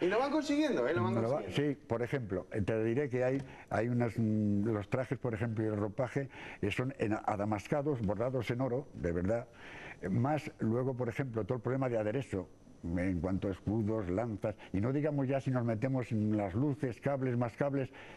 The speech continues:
Speaker 2: eh, uno, uno ahí se pierde ya, ¿no? Pero bueno, tenemos, por ejemplo, técnico de luz y sonido, que es muy bueno. Tenemos también esa gente que trabaja, digamos, los,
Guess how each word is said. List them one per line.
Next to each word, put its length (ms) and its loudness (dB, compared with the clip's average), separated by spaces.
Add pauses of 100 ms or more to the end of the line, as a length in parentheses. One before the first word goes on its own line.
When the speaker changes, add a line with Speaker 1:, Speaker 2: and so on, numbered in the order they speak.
Speaker 2:
eh, 40 0
uno, 380 2
uno 200 0
ahí 100 0
se 100 -4
pierde 420 0
ya, 180 2
¿no? 180 0 (240)
Pero 160 0
bueno, 220 0 (100)
tenemos, 300 0
por 140 0
ejemplo, 440 0 (100)
técnico 540 0 (400)
de 320 2
luz 260 0
y 60 2
sonido, 420 0
que 160 0
es 80 -4
muy 240 2
bueno. 380 0 (520)
Tenemos 300 2
también 420 2 (320)
esa 240 0
gente 360 0
que 80 0
trabaja, 560 0 (280)
digamos, 460 2 (560)
los, 140 0